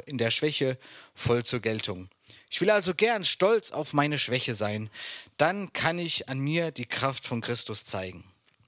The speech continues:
Deshalb freue ich mich über meine Schwäche, über Misshandlung, Not, Verfolgung und Verzweiflung. Ich erleide das alles gerne wegen Christus. Denn nur wenn ich schwach bin,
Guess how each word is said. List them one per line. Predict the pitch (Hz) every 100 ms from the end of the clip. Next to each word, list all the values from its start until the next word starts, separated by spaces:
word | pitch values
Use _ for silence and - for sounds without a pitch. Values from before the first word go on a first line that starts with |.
| _
Deshalb | 165 185 196 175
freue | - 160 180
ich | 180 -
mich | 151 151 - - - - -
über | 147 135
meine | 131 131
Schwäche, | - 143 143 107 95 - - -
über | 160
Misshandlung, | 156 - - 214 160 110 104 -
Not, | 139 180 208 135
Verfolgung | - 131 120 - 233 170 165
und | 156
Verzweiflung. | 143 - - 143 139 110 90 _ _ - - -
Ich | 143 -
erleide | 117 123 143 220 196
das | 151 -
alles | 156 175 170 -
gerne | - 139 139 135 135 _ - -
wegen | - 117 117
Christus. | 113 120 - 101 90 - - _ _ _ _ -
Denn | 117
nur | 139 202 220 202 _ _ -
wenn | 113
ich | 113
schwach | - 135 151
bin, | - 127 123 120